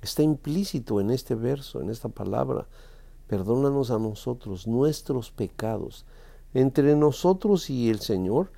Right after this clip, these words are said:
el problema son pecados. El pecado es símbolo de muerte, pero los que nos ofenden nos deben dinero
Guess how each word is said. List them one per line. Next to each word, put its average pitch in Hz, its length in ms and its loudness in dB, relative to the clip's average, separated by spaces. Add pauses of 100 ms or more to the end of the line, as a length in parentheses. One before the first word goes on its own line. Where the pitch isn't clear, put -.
(220)
el 110 100 4
problema 135 420 4
son 143 300 2
pecados. 120 960 4 (260)
El 113 160 4
pecado 143 460 6
es 131 60 -2
símbolo 139 440 4
de 110 120 4
muerte, 131 520 2 (340)
pero 110 160 2
los 104 200 2
que 113 120 -2
nos 104 260 -2
ofenden 135 500 0
nos 107 260 -4
deben 120 400 0 (380)
dinero 113 580 -2